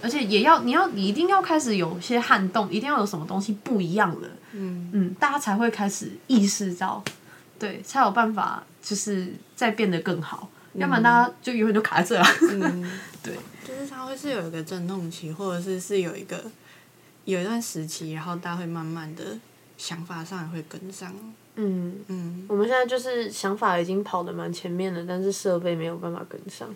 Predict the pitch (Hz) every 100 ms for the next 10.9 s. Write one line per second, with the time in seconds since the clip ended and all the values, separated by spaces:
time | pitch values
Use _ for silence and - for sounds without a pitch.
0 | - - - 175 160 165 180 175 190 196
1 | 214 - 196 196 185 185 196 - - 220
2 | - - - - _ 214 208 233 185 185
3 | 196 214 202 185 180 - - - 240 202
4 | 185 180 175 175 165 156 131 165 165 190
5 | 180 - - - - - 175 165 175 180
6 | - 190 180 196 202 175 175 175 170 -
7 | 175 180 - - - - - - - -
8 | 214 - - - - - - - - -
9 | - - - - 202 - 185 214 - -
10 | - - 202 175 - 196 190 196